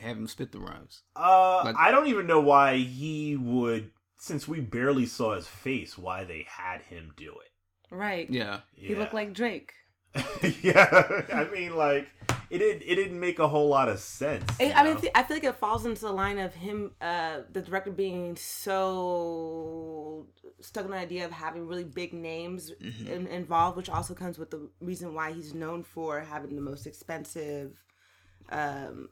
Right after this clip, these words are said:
Speaker 3: uh, bills for all his films.
Speaker 1: Mm-hmm.
Speaker 3: Like, he didn't have to do that, but it makes you a bit more curious to watch it since Nas has some part of it in it, right?
Speaker 2: Yeah.
Speaker 1: And Nas was also an executive producer
Speaker 3: Yeah,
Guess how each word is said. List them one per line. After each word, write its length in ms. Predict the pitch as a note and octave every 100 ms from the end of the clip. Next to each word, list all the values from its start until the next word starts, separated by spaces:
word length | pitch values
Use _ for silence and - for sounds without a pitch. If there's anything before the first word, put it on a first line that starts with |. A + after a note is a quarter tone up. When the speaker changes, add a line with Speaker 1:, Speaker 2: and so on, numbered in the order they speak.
| -
Speaker 3:
uh, 180 | D3
bills 360 | C#3+ E3 E3 D#3
for 120 | -
all 140 | D3 D3+
his 200 | D3 C3
films. 480 | - D#3+ C3+ - -
Speaker 1:
Mm-hmm. 300 | C3+ C3 C#3
Speaker 3:
Like, 100 | F3
he 180 | G#3+ G3+
didn't 320 | E3 G3+ E3+
have 300 | E3+ E3+ -
to 120 | D#3
do 240 | - F#3+ F#3
that, 300 | D3+ D3 - -
but 420 | F#3+ F3 D#3+ D3+ _ _ _ _ _ _ _ _ _
it 140 | - F3
makes 280 | F#3 F3+ -
you 80 |
a 40 | F3
bit 120 | F3
more 140 | E3+
curious 460 | D#3+ - F#3+ E3 E3
to 120 | -
watch 360 | D#3+ E3+ E3+ -
it 220 | D#3 - _ -
since 300 | E3+ D3 E3
Nas 460 | D#3+ D#3+ E3 D3+ - _
has 240 | - E3+ E3
some 180 | E3 E3
part 240 | E3+ D#3
of 80 | C#3+
it 240 | - - _ -
in 140 | E3+
it, 120 | C#3+
right? 280 | C#3 C#3+ - _ _ _ _ _
Speaker 2:
Yeah. 120 | C#4+ E3
Speaker 1:
And 100 | C#3
Nas 200 | D3 C#3
was 100 | C3
also 240 | C3 C3+
an 80 | A#2
executive 580 | A#2+ A#2+ A2+ G#2 G2+ -
producer 400 | G2+ G#2 - F#3
Speaker 3:
Yeah, 220 | D#3